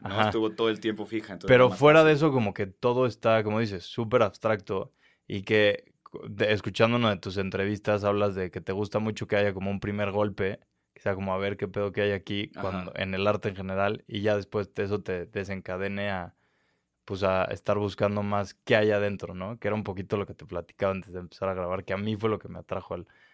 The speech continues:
Speaker 2: al arte contemporáneo. Pero, ¿tú cómo vives ese, o sea, cómo, cómo,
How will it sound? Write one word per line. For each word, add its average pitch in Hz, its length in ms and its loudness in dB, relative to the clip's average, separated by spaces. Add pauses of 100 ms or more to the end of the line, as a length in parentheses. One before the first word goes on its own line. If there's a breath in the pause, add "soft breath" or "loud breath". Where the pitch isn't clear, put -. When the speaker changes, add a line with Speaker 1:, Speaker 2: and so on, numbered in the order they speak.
(120 soft breath)
Speaker 2:
al 101 100 -2
arte 101 140 0
contemporáneo. 98 600 0
Pero, 92 220 -2 (300 loud breath)
¿tú 123 120 2
cómo 135 220 6
vives 120 300 4
ese, 117 420 6 (220 loud breath)
o - 20 -20
sea, 104 200 2
cómo, 123 400 2 (140)
cómo, 120 600 2